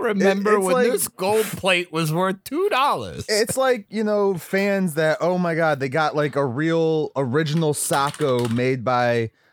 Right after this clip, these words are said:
Speaker 2: the specific guy, not necessarily Mick Foley, but the other guy that actually created them for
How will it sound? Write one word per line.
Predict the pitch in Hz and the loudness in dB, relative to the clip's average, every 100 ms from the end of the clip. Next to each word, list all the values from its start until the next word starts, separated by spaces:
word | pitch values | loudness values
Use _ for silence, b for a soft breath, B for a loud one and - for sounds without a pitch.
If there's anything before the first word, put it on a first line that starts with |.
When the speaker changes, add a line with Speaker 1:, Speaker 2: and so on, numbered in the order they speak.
| b | b
Speaker 2:
the | 131 | -4
specific | - 151 - - 147 110 | 0 -2 -2 -2 -2 0
guy, | 143 120 | 0 2
not | 120 123 | 0 -2
necessarily | 131 123 143 127 120 | -2 -2 0 0 0
Mick | 120 110 | -2 -2
Foley, | 143 131 123 101 | 0 2 2 0
but | 107 | -2
the | 117 | 0
other | 135 127 | 0 0
guy | 117 113 | 0 2
that | 110 | 0
actually | 117 117 120 | 0 -2 -6
created | - 139 127 120 110 | -4 -2 0 0 0
them | 110 104 | 0 0
for | - 107 104 98 | -2 0 0 -2